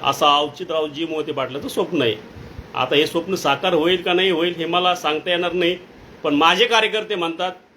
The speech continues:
की, "ए, आपकी बार कोले सरकार", अशा प्रकारचं त्यांची भूमिका आहे. मी पंचवीस वर्ष संघर्ष करत आलेलो आहे, सत्याची भूमिका घेऊन ही माझी वाटचाल करतोय. टी व्ही बुलंद सेनेला दीड लाखाच्या वरती व्ह्यू भेटलेले आहेत. माझं काम छत्रपती संभाजीनगर जालना जिल्ह्यामध्ये आहे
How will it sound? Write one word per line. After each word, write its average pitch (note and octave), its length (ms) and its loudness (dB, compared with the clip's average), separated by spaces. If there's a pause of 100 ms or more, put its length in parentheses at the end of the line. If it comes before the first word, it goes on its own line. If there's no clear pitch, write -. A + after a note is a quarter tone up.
(180)
की, E3 200 -8 (200)
"ए, D#3 80 0 (220)
आपकी F#3 340 2
बार G3 220 6
कोले F3+ 340 -2
सरकार", B2+ 360 -6 (420)
अशा D3 240 -2
प्रकारचं E3+ 380 0
त्यांची E3 280 -2
भूमिका D#3 340 2
आहे. E3 80 2
मी E3 80 0
पंचवीस E3 440 -4
वर्ष F3 160 -4
संघर्ष E3 420 -2
करत E3+ 240 0
आलेलो E3+ 240 4
आहे, F#3 120 0 (460)
सत्याची F#3 460 -2
भूमिका E3+ 320 2
घेऊन E3+ 300 2
ही D#3+ 100 2
माझी F3 280 0
वाटचाल E3+ 340 0
करतोय. F3 420 -4 (400)
टी E3+ 60 -8
व्ही E3 120 4
बुलंद F#3 280 2
सेनेला F3+ 360 0 (180)
दीड C#3+ 320 -2
लाखाच्या E3+ 420 0
वरती F3 260 -2
व्ह्यू D#3+ 180 -2
भेटलेले D#3 380 0
आहेत. F3 100 -2 (380)
माझं D3+ 280 2
काम F3+ 280 0
छत्रपती E3 400 -4
संभाजीनगर E3 580 -2
जालना D3+ 360 0
जिल्ह्यामध्ये F3 560 0
आहे F3 240 2